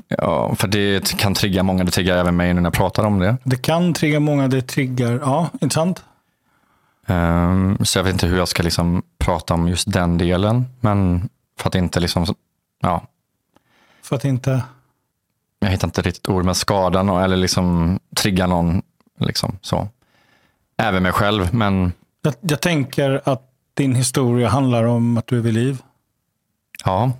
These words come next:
Speaker 1: absolut.
Speaker 2: Kan inte vi inspirera till att trigga människor till att vara vid liv?
Speaker 1: Det var fint, ja.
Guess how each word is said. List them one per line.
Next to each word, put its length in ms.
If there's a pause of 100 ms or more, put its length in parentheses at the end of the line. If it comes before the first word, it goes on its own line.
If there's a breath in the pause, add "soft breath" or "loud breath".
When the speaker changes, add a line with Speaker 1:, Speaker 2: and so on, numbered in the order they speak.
(520)
Speaker 1:
absolut. 600
Speaker 2:
Kan 120
inte 160
vi 80
inspirera 640
till 200
att 100
trigga 280
människor 280
till 240
att 80
vara 140
vid 120
liv? 200 (1200)
Speaker 1:
Det 100
var 80
fint, 280
ja. 200